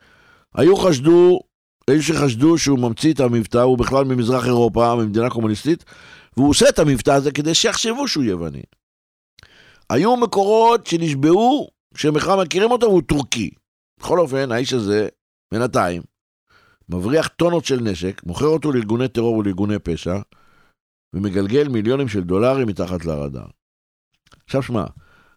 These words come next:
אדם שמבריח הון מנשק מוברח, אדם כזה,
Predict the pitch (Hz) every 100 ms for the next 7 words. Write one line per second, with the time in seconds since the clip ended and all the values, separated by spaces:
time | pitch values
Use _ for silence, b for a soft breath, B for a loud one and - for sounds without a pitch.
0 | - 82 131 214 151 113 98 135 123 110
1 | 120 98 110 113 104 92 87 87 90 76
2 | - 78 123 135 110 85 76